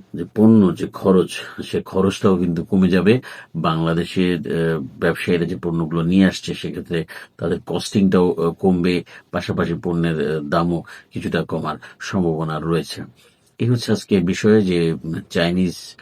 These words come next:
আহ, কানেক্টিভিটি কেন দরকার এবং চাইনিজ কানেক্টিভিটির মাধ্যমে শুধু আসলে চাইনিজ কানেক্টিভিটি হচ্ছে বিষয় না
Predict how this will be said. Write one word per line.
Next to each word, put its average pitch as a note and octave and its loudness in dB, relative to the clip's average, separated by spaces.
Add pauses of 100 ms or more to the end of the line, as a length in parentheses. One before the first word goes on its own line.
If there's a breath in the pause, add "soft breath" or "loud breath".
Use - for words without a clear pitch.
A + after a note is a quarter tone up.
(440 loud breath)
আহ, D#2+ -2
কানেক্টিভিটি G2 2
কেন F#2 2
দরকার G2 4
এবং E2+ 0
চাইনিজ F2+ -2
কানেক্টিভিটির G2 0
মাধ্যমে G2 0
শুধু G2+ 2
আসলে G2 2
চাইনিজ F2+ -2
কানেক্টিভিটি G#2+ 0
হচ্ছে G#2 -2
বিষয় A2+ -2
না F3+ -6